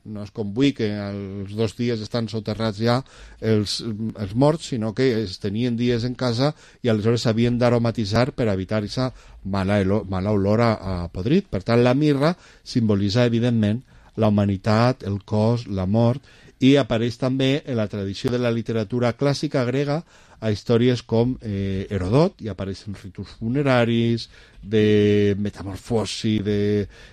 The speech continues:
de preservació del cos humà, etcètera. Em, el punt, eh, clau ací és que el que sí que es fa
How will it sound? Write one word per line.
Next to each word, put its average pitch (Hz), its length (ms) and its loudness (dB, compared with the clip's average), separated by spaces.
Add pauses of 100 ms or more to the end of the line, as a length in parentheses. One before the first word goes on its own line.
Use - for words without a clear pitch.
(120)
de 104 580 2
preservació 104 560 0
del 104 160 0
cos 104 240 0
humà, 104 520 4 (380)
etcètera. 92 600 -2 (340)
Em, 110 500 0 (800)
el 131 140 4
punt, 175 420 2
eh, 139 600 2
clau 175 280 4
ací 151 300 2 (540)
és 143 200 2
que 180 360 4
el 117 280 0
que 113 400 0
sí - 220 -4
que 160 100 -2
es 156 100 -2
fa 147 380 2